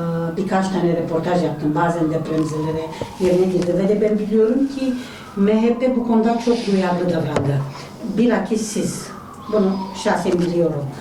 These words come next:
Yani, e, M H P olarak veya işte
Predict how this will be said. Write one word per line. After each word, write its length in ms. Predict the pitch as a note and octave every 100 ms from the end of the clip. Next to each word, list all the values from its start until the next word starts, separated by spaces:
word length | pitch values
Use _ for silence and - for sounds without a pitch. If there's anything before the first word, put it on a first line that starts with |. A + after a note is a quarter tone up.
| - - - G#3+
Yani, 440 | G#3 G#3 G3+ F#3+
e, 140 | G3+ F#3+
M 140 | A3
H 160 | A#3 A#3+
P 120 | D#4+
olarak 680 | E4 C4+ A3+ G#3+ G#3 F#3 F#3
veya 400 | F#3+ F#3+ F#3+ - - - - - G3+
işte 260 | - G3+